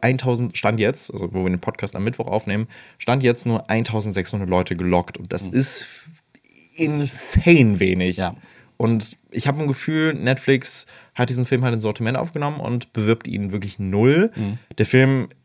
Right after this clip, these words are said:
Speaker 1: den, der existiert eigentlich schon so seit zweitausendvierzehn, hatte da so einen Festival-Run, der hat, äh, da Premiere gefeiert und wurde dann halt durch viele verschiedene Filmfestivals gereicht und ist dann halt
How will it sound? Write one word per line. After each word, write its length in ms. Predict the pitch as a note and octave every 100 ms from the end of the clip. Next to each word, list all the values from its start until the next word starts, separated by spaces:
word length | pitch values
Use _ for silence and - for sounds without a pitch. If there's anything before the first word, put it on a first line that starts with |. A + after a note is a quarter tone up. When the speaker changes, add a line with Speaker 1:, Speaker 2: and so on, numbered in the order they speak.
| _
Speaker 1:
den, 400 | G#2 F#2 A#2 A2+
der 240 | A2+ - F2
existiert 340 | - - C3
eigentlich 140 | A2+
schon 100 | A#2
so 100 | G#2
seit 200 | G2+ G2+
zweitausendvierzehn, 600 | - F#2+ F#2 - D3 C3+
hatte 140 | A2+ G#2
da 80 | F#2+
so 80 |
einen 80 | F#2+
Festival-Run, 720 | - D3+ D3+ C3 B2 A#2 A#2
der 140 | A2 F#2+
hat, 240 | F2+ -
äh, 320 | - F2+ F#2
da 180 | E2+ F2
Premiere 440 | F2 A2 B2 C#3+ A#2
gefeiert 460 | A2 A2+ A2 A2
und 220 | - G2
wurde 120 | G2+ F#2+
dann 120 | F2+
halt 140 | F#2+
durch 120 | G2+
viele 220 | - B2 B2
verschiedene 400 | A#2 - G#2+ G#2+
Filmfestivals 1040 | D#3+ D3+ D3 - - - C3 - A#2+ A#2
gereicht 420 | A#2+ G2+ G#2 A2
und 120 | F#2+
ist 120 | E2+ -
dann 140 | G2+
halt 320 | G2 F#2+ -